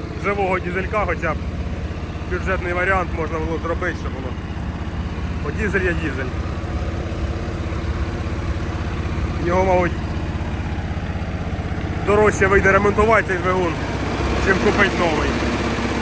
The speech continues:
Стаціонарна машина.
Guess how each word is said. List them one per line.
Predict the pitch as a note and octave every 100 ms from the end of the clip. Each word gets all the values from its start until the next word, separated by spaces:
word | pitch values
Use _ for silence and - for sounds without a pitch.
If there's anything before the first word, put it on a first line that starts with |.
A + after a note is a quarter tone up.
| - - - - - - - - - - - - - - - - E3 E3+ - - - - - - - - - - - - - -
Стаціонарна | A3+ A3 A#3+ A3+ G3 F#3+
машина. | F#3 F#3 A#3+ G3